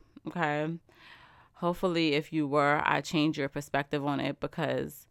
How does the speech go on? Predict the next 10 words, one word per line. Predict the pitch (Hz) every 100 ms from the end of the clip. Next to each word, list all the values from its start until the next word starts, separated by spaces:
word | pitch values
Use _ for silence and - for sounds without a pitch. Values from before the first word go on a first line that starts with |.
| _ _ - -
it's | 214 208
not | 240 277 -
a | 190
bad | - 151 151 170
thing. | 196 202 220
It's | - 190 -
just | 214 214 -
you | 202 196
don't | 202 247 262 240 _
wanna, | - 202 196 196